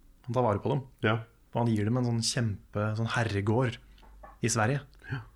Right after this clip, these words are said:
Speaker 1: som de kan få lov å voldre seg på, da.
Speaker 2: Ja, hvor de kan
Speaker 1: Og
Speaker 2: leve fritt alle sine dager.
Speaker 1: Ja, og det, det som er så ekstra spennende, er at han lærer dem opp til å bli venner.
Speaker 2: Å ja.
Speaker 1: Så her ser du altså fisker og katter som leker sammen. Det er, det er helt utrolig.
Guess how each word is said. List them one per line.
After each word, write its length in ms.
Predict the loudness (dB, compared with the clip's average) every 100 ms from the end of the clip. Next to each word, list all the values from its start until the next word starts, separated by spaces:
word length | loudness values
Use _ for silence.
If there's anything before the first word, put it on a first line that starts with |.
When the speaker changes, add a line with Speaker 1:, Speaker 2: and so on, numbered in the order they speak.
| -18 -8
Speaker 1:
som 160 | -2 0
de 60 |
kan 140 | 0 2
få 80 |
lov 140 | 2 2
å 300 | 0 0 0
voldre 240 | -2 0 -2
seg 120 | -2
på, 140 | -4
da. 260 | -4 -4 -2
Speaker 2:
Ja, 80 | -2 -6 -20 -20 -4
hvor 140 | 2 2
de 60 |
kan 120 | 4
Speaker 1:
Og 80 | 6
Speaker 2:
leve 180 | 6 4
fritt 260 | 4 2 4
alle 180 | 4 4
sine 160 | 2
dager. 280 | 4 2 2 4
Speaker 1:
Ja, 180 | 4 4
og 100 | 0
det, 140 | 0
det 120 | 0 2
som 120 | 2
er 60 |
så 120 | 2 0
ekstra 540 | 0 2 2 2 2
spennende, 280 | 2 2 4
er 40 | 2
at 80 | 2
han 160 | 0
lærer 240 | 2 2 2
dem 100 | 0
opp 160 | -2
til 120 | -4 2
å 40 |
bli 120 | 2
venner. 280 | 4 2 -2 -8 _ _ -2
Speaker 2:
Å 80 | 0
ja. 120 | 2 0 -8 -20 -20 -12 -4
Speaker 1:
Så 180 | -2 2
her 140 | 2
ser 220 | 2 2
du 60 | 2
altså 360 | 2 2 0 -2 -8 -20 -20 -20 -20 -8 0
fisker 460 | 2 2 2 0
og 60 | 0
katter 340 | -2 0 2
som 100 | 2
leker 180 | 2 2
sammen. 200 | 0 -2 -6 -20 -20 -20 _ -20 -20 -20 -20 -4
Det 140 | 2
er, 640 | 4 4 2 2 0 0 0
det 100 | 0
er 120 | 2
helt 100 | 2
utrolig. 240 | 2 0